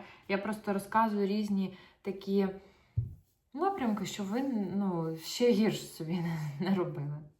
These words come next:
Вот. А, далі близнюки, у яких немає стосунків. Таке враження, що ви переживаєте якесь розходження, розставання, в якому все було не так уж і гладко.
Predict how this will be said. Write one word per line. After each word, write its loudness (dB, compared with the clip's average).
Вот. 4
А, 8
далі 6
близнюки, 0
у 6
яких -2
немає -2
стосунків. -14
Таке 0
враження, 2
що -4
ви -2
переживаєте -4
якесь -2
розходження, -6
розставання, -6
в -12
якому 2
все -8
було -2
не -2
так -6
уж -10
і -6
гладко. -6